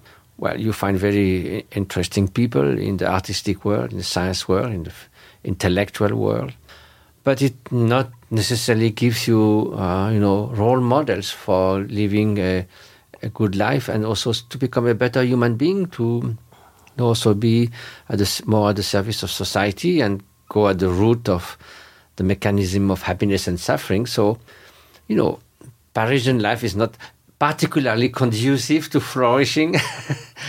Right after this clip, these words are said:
And, you know, a lot of tormented people. And also, the thing that struck me, and I guess it struck her as well,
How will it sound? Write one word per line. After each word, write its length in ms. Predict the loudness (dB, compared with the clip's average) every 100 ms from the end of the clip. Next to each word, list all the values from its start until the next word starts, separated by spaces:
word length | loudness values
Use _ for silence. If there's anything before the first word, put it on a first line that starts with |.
| -10 -10 -12 -6
And, 160 | -4 0
you 60 |
know, 60 | -2
a 120 | 0
lot 220 | -2 0
of 160 | -2 -2
tormented 640 | -2 0 0 0 -2 -2
people. 320 | -4 0 0 0
And 140 | 2
also, 440 | 0 0 0 0 -2 -18 _ -6
the 360 | 0 2 2
thing 320 | -4 -6 -4 -2
that 140 | -2
struck 440 | -4 -4 -4 -2
me, 140 | 0 2
and 120 | 0
I 120 | 0
guess 200 | 0 -2
it 120 | -6
struck 420 | -8 -6 -6 -6 -6
her 80 |
as 340 | -4 -4 -6 -4
well, 280 | -2 -2